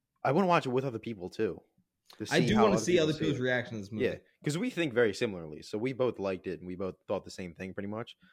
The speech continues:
Speaker 1: But I'd love to see other people's reactions as it's, things are happening.
Speaker 2: I know Matt wants to see it.
Speaker 1: Yeah. I'll go see it again.
Speaker 2: I wonder. I'm trying to think. Okay,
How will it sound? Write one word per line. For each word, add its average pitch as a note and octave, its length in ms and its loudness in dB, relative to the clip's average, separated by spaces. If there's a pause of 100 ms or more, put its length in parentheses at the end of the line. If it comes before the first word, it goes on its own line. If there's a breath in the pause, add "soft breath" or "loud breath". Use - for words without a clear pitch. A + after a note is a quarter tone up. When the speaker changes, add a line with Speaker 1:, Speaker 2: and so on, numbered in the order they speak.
(220 soft breath)
Speaker 1:
But B2 80 6
I'd G#2+ 80 4
love A#2+ 180 2
to A#2 60 -6
see A2+ 200 -4
other F#2+ 140 0
people's F2 560 -12 (460)
reactions F#2 760 -6
as F2 240 -6
it's, D#2 120 -16
things E2+ 280 -14
are E2+ 100 -8
happening. - 380 -14 (240)
Speaker 2:
I B2 60 -6
know F#3 140 0
Matt C3+ 300 -2
wants A#2+ 200 -8
to G2 80 -14
see - 240 -12
it. A#2+ 120 -12 (320)
Speaker 1:
Yeah. E3 160 -8 (720)
I'll A#2 120 -2
go E3 120 -4
see - 160 -10
it D#2+ 80 -8
again. E2+ 200 -14 (760)
Speaker 2:
I A#3 100 -12
wonder. C3 460 -12 (1200 loud breath)
I'm D3 80 -8
trying A3 200 -2
to F#3 60 -2
think. D#3+ 200 -6
Okay, C#3 280 -2